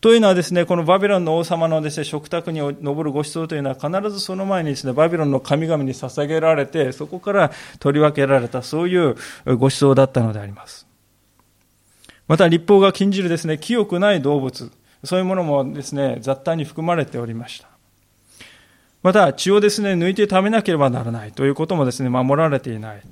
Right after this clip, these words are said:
もう隅から隅まで律法のですね、反対を行くような、その食べ物であったわけです。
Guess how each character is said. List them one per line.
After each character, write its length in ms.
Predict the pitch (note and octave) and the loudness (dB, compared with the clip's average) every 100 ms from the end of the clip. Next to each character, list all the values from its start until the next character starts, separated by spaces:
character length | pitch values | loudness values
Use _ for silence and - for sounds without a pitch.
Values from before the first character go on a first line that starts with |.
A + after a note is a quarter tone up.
| - - - _ - | -20 -20 -20 _ -6
も 100 | F3 | -4
う 20 | |
隅 260 | - C4 C4+ | 0 0 0
か 120 | A3+ | -2
ら 80 | F#3+ | -2
隅 180 | A3 | -4
ま 160 | A3 F3 | -2 -2
で 300 | G3 F#3 B2 - _ | 0 0 -2 -8 _
律 220 | C#3 D#3 D#3 | -6 -6 -2
法 160 | F3+ F3+ | 2 4
の 140 | F3+ | 2
で 100 | E3+ | 0
す 100 | E3+ | 2
ね、 280 | F3 D#3 B2 - | 4 4 2 -2
反 260 | - F3+ | 2 2
対 220 | G3 G3 F#3 | 4 4 4
を 40 | |
行 100 | F3 | 2
く 140 | F3+ G3 | 0 -2
よ 140 | G3 | 0
う 40 | |
な、 260 | D#3+ C3+ A#2 - - C3+ | 2 0 -2 -8 -4 -2
そ 120 | - | 0
の 60 | D3 | -2
食 180 | C#3+ B2+ | 0 0
べ 80 | D3 | 2
物 240 | C3 A2+ | 2 0
で 100 | A#2 | -2
あ 60 | A#2 | -4
っ 100 | - | -4
た 120 | - | -8
わ 80 | D3 | -8
け 80 | - | -14
で 100 | D3 | -18
す。 260 | - - | -20 -20